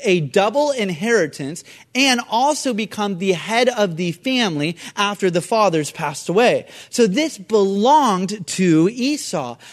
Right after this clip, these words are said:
But Jacob goes and he tricks him using a bowl of soup to trick him into getting the birthright. Then many, many, many years later, we find out that here, right before this incident in Genesis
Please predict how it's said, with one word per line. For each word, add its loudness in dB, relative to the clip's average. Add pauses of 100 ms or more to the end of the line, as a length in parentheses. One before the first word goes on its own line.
(100)
But 6
Jacob 0
goes 4
and -2
he -2
tricks -4
him -4
using 0 (180)
a 2
bowl 2
of 4
soup -4 (220)
to 0
trick 0
him 0
into 2 (260)
getting 2
the 0
birthright. -4 (240)
Then 2
many, 2
many, 0
many 0
years 0
later, 4
we 0
find -2
out 2
that 0
here, 0
right 2
before 4
this 4
incident -6
in -2
Genesis -2